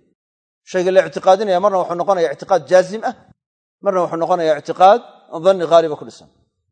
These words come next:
Axkaamta camaliga kan ku tacalluqaya,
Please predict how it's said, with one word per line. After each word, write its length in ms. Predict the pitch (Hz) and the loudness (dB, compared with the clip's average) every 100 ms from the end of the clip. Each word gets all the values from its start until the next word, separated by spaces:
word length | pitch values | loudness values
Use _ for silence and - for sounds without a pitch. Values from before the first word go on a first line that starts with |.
| _ _ _ _ - | _ _ _ _ -18
Axkaamta 400 | - 202 214 185 | 0 2 2 0
camaliga 360 | 190 202 185 | 2 2 2
kan 160 | 165 226 | 0 -4
ku 80 | 214 | -4
tacalluqaya, 600 | 190 175 190 196 180 220 | 0 0 2 0 4 2